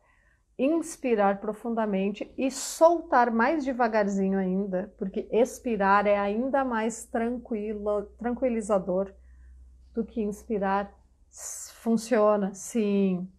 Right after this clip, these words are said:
funciona. Uma outra técnica boa. Perceba como o medo fica no seu corpo. Onde o medo fica no seu corpo? "Ai, Dani, quando eu penso no avião,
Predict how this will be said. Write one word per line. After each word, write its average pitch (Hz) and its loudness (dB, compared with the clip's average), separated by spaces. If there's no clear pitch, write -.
funciona. 190 -2
Uma 196 2
outra 214 4
técnica 220 -2
boa. 190 0
Perceba 220 0
como 254 4
o 226 -4
medo 214 0
fica 240 -4
no 226 0
seu 247 0
corpo. 185 -4
Onde 247 0
o 240 -4
medo 202 0
fica 214 -8
no 220 -4
seu 240 -2
corpo? 185 -4
"Ai, 202 6
Dani, 190 0
quando 208 -2
eu 202 0
penso 208 -4
no 220 0
avião, 196 0